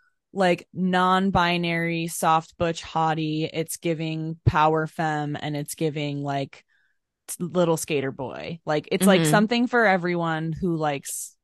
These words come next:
Speaker 1: lesbians. Um, and all, everyone who likes lesbians was, in fact, there at the nine thirty Club.
Speaker 2: <laughs>
Speaker 1: Um, and it was just, like, really fun show, like, ten out of ten, no notes. The crowd was awesome. Their energy was amazing. I think, like,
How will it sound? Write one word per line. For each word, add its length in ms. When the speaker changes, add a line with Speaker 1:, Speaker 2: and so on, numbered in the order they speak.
Speaker 1:
lesbians. 840
Um, 760
and 240
all, 240
everyone 420
who 120
likes 280
lesbians 440
was, 300
in 120
fact, 380
there 280
at 120
the 80
nine 280
thirty 240
Club. 340
Speaker 2:
<laughs> 60
Speaker 1:
Um, 640
and 720
it 80
was 180
just, 200
like, 180
really 400
fun 320
show, 320
like, 220
ten 260
out 100
of 120
ten, 360
no 220
notes. 540
The 100
crowd 380
was 140
awesome. 640
Their 180
energy 380
was 160
amazing. 680
I 100
think, 300
like, 220